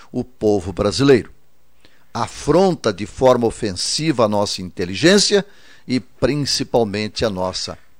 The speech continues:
paciência. Ao contrariar a decisão do juiz Sérgio Moro,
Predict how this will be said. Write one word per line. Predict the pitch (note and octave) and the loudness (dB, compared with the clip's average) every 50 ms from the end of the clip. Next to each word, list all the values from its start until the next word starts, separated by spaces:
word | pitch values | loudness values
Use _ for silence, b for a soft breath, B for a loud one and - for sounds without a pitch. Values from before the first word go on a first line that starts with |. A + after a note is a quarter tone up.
| - - - | -20 -8 -2
paciência. | - B2 A#2+ A2 - - - - F2+ F#2+ F2+ D#2 - - - - - - - - - - - - - - b b b b b b - | 0 2 2 2 0 -4 -6 -6 -8 -10 -8 -8 -8 -8 -10 -10 -12 -16 -20 -20 -20 -20 -20 -20 -20 -20 b b b b b b 0
Ao | - C#3+ D#3 | 2 2 2
contrariar | - - A#3 C4 C4 - - G#3 F3+ D3 B2 A#2+ C#3 C#3+ D3 C3 | 4 4 2 2 2 2 4 6 6 6 8 8 8 8 8 6
a | A#2 | 4
decisão | G2 G2+ D3 C3+ - - - D3 A#2 D3+ F3 F#3+ | 2 0 0 0 0 0 -2 0 2 2 2 2
do | D#3 D3 B2 | 0 0 -2
juiz | F2+ A#2 D#3+ G3 F#3+ - | 0 -2 -2 -2 -2 -2
Sérgio | - - E3 F3+ G3+ F#3 D3 B2+ C3+ | 0 4 4 4 4 2 0 -2 -2
Moro, | A2 G2+ A2+ C#3+ E3+ E3+ D#3 C3+ G#2+ F2 | -2 2 6 8 10 10 10 8 6 2